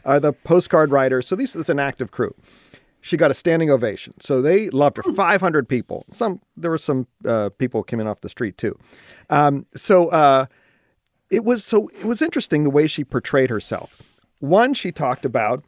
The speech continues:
uh, oversight. She said that's what she's gonna do. And the key there is she talks about oversight because that's a bipartisan issue. We all know Katie Porter and her viral videos, uh, where she's grilling, uh, d-, Chase C E O, d-, Jamie Dimon about why bank tellers who work for her can't, uh,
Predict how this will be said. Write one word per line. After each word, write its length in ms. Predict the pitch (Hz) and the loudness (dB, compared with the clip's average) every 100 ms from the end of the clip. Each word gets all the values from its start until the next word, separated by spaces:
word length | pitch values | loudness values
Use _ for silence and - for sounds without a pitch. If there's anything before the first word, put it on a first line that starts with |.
| _ _ _ | _ _ _
uh, 220 | 143 135 127 - | -2 0 -2 4
oversight. 600 | 175 135 117 - 98 - | 4 6 0 -2 -8 -8
She 160 | - 160 | -10 -8
said 260 | 147 131 113 | 0 0 2
that's 280 | 151 180 | -2 -2
what 100 | 160 | -8
she's 160 | - 147 | -8 -8
gonna 160 | 147 120 | -6 -8
do. 220 | 98 82 - | -8 -14 -14
And 260 | - 143 147 | -8 -6 -4
the 60 | 143 | -8
key 260 | - 262 | -4 -2
there 260 | 302 113 - | 0 -2 -4
is 100 | - | -8
she 160 | - | -12
talks 320 | 123 - 113 - | -12 -6 -6 -4
about 180 | 165 | -4
oversight 380 | 117 127 160 180 - _ | -4 -4 -6 -8 -10 _
because 320 | 120 - 110 | -8 -4 -4
that's 180 | 110 - | -4 -6
a 60 | 110 | -6
bipartisan 600 | 107 117 - 131 - 160 | -4 -6 -4 -6 -4 -4
issue. 380 | 127 - 185 247 - _ | -4 -4 -6 -6 -12 _
We 160 | - 110 | -12 -8
all 140 | 113 | -6
know 120 | 120 131 | -6 -6
Katie 280 | 135 139 | -4 -4
Porter 300 | 147 143 139 | -2 -2 0
and 80 | 151 | 0
her 100 | 156 | 0
viral 360 | 151 139 156 156 | 0 2 4 4
videos, 640 | 151 156 147 147 156 156 | 4 4 4 4 2 -4
uh, 300 | 160 156 160 | -4 -4 -4
where 120 | 147 | -6
she's 200 | 139 175 | -8 -10
grilling, 460 | - 139 160 160 160 | -4 -2 -2 -4 -4
uh, 140 | 151 147 131 | -2 -2 -2
d-, 260 | 139 131 147 | -2 0 -2
Chase 300 | - 147 147 | -2 -2 -2
C 280 | - 151 139 | -6 -6 -2
E 60 | |
O, 120 | 143 | 0
d-, 280 | 147 131 131 | -2 -4 -4
Jamie 320 | 135 147 156 | -2 -2 0
Dimon 460 | 135 127 135 143 143 | 0 -2 0 -2 -2
about 300 | 127 131 139 | -2 -2 -2
why 240 | - 131 139 | -6 -4 -4
bank 300 | 123 135 139 | -2 -4 -4
tellers 380 | 143 135 135 131 | -2 0 0 -2
who 80 | |
work 200 | 127 127 | -2 -4
for 160 | - 123 | -2 -4
her 80 | 110 | -2
can't, 340 | 123 113 - | -6 -8 -6
uh, 120 | 113 | -6